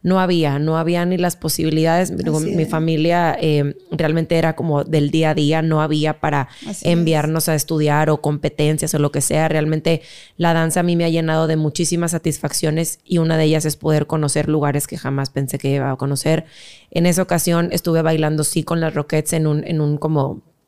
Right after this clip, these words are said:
Speaker 1: como congresito pequeño, un curso que dieron en una de las escuelas que fui a bailar allá. Y ya estaba muy grande, ya estaba yo muy grande para poder quedarme. Aparte necesitas ser como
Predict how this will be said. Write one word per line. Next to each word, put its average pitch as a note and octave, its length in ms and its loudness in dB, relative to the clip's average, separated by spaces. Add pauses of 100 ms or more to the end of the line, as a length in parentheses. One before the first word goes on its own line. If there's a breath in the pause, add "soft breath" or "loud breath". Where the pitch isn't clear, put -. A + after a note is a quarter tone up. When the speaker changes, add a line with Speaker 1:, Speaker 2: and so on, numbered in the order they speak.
(120)
Speaker 1:
como D3+ 240 -4
congresito D#3 840 -2
pequeño, E3+ 400 0
un E3+ 180 -2
curso F3 380 -2
que E3 80 -2
dieron D#3 260 2
en D#3 60 0
una D3+ 180 0
de D3+ 60 2
las D3 100 0
escuelas D3+ 480 -2
que - 160 -8
fui D3+ 220 -2
a D3+ 100 2
bailar D3 260 0
allá. D3 320 0 (1000 loud breath)
Y G#3 140 2
ya G3 120 4
estaba G3 200 0
muy F#3+ 160 4
grande, E3+ 540 0
ya F#3 100 -2
estaba F3+ 240 0
yo F3+ 100 2
muy F3 160 0
grande E3 300 0
para D#3+ 240 -2
poder D3+ 300 0
quedarme. D#3 520 2
Aparte D#3 300 -2
necesitas D3+ 280 0
ser D3 120 -4
como C#3+ 300 0